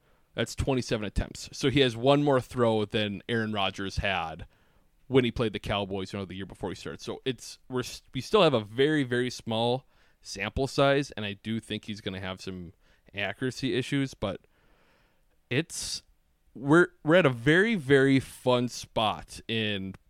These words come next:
Packers history right now, or at least the Jordan Love era, 'cause it's like, I don't know what the fuck he's gonna be, but right now I don't think he's gonna suck ass, and I will take that right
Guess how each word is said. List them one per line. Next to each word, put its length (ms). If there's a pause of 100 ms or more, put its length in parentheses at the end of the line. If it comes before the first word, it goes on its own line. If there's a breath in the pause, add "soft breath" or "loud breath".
(180)
Packers 580
history 540
right 240
now, 360
or 80
at 80
least 280 (320)
the 100
Jordan 340
Love 240
era, 160
'cause 180
it's 200
like, 340 (480)
I 80
don't 80
know 80
what 80
the 80
fuck 220
he's 100
gonna 180
be, 380 (160)
but 380
right 220
now 380
I 120 (160)
don't 320
think 180
he's 160
gonna 160
suck 340
ass, 440 (480)
and 480
I 140
will 140
take 420
that 320
right 140